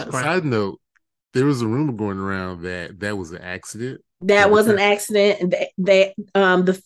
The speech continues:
Speaker 3: the crown was not supposed to fall off his head.
Speaker 2: Mm-hmm.
Speaker 3: It fell off his head.
Speaker 2: And Matt Smith
Speaker 3: Matt
Speaker 2: picked it
Speaker 3: Smith
Speaker 2: up.
Speaker 3: walked up, picked it up, and they kept filming it.
Speaker 2: Yeah.
Speaker 3: And, and they just kept going. So that little part was kinda ad-libbed.
Speaker 2: Yeah.
Speaker 3: So, yeah.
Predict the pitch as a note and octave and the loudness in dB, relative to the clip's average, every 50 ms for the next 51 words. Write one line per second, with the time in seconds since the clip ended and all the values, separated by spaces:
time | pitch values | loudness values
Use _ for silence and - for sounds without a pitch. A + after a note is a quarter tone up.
0 | _ - E3 G3 G3 - B3+ A3 A3 A#3 A#3 A3 G#3 G3+ G#3 - - - - - | _ 0 0 0 2 2 2 4 4 4 6 4 4 4 2 0 -2 -2 -4 -6
1 | A#3 A3+ A3 A3+ A3+ - A#3 A#3 A3 A3 G#3+ G#3+ A3 A3 A#3+ A3 - - A#3 G#3+ | -4 -2 -2 -2 -2 -2 -2 0 2 2 4 2 2 0 -2 -4 -2 0 0 2
2 | A3 A3+ A#3 C4+ C#4+ - F#3+ G3 G3 F#3 F#3 - _ _ - - - F#3+ - A3 | 2 2 2 0 -2 -4 -8 -8 -8 -8 -10 -14 _ _ 2 2 2 2 2 4
3 | G3 G3 F#3+ G3 G#3+ - A3 G#3+ - - B3 G#3+ G#3+ G#3+ A3 A3+ B3+ - F#3+ F#3+ | 4 6 4 4 2 0 -4 -4 -2 0 0 2 4 4 4 2 2 0 -4 -6
4 | - - G#3+ G#3+ - - A3 G#3 G3 G3 A3+ A#3 A#3+ - - A3 A3 G#3+ A3 G#3+ | -4 -4 -6 -6 -6 -4 -4 -2 0 2 2 2 2 2 2 2 4 4 4 4
5 | G#3 F#3+ F#3 F#3 F#3+ A#3+ - - B3+ A3+ A3 A3+ A3+ - - _ _ - - C4 | 4 4 4 4 4 2 2 2 4 6 6 6 4 2 -2 _ _ -4 -2 -2
6 | A#3+ A#3+ B3 A#3+ A3+ A3 G3+ G#3 G#3 - - F#3 F3 E3 F3 F3 - A3+ F#3 - | 0 0 0 2 4 6 4 4 4 2 2 2 2 2 2 0 2 2 2 2
7 | - - G#3+ F3+ D#3+ C#3+ C3+ C3+ C3+ - - _ _ _ _ _ _ _ _ _ | 2 0 0 2 2 0 -2 -6 -10 -12 -16 _ _ _ _ _ _ _ _ _
8 | - G2+ E3 D#3+ E3 D#3+ D3 D#3+ D#3+ D#3 D#3 D#3 D#3 E3+ F3 - - A3+ F#3 - | -2 0 2 2 2 2 2 2 4 4 4 4 2 0 -2 0 2 2 2 2
9 | F3+ F#3 F3+ F3 E3 D#3+ D#3+ - E3 D3+ D3+ E3+ F3 F3+ F3 G3+ F#3+ F#3 F#3 - | 2 2 2 2 2 2 0 0 0 2 2 4 4 4 4 4 2 2 2 2
10 | A3 F#3+ E3 C#3+ - F#3 F3 E3+ E3+ E3 E3 - - A3 F3+ E3 D#3 - D3 E3 | 2 2 2 2 2 4 4 6 4 4 2 -2 -2 -2 0 0 0 -2 -2 -2
11 | D3 C3+ B2+ - B2+ C3 A#2+ G#2 G2+ - _ _ _ _ _ _ _ _ - G2 | -2 -2 -4 -4 -8 -8 -8 -10 -12 -14 _ _ _ _ _ _ _ _ -12 -10
12 | F#2+ F#2 - - _ - F3 F3 E3+ F3+ E3 - | -10 -10 -12 -6 _ 2 4 4 6 4 4 2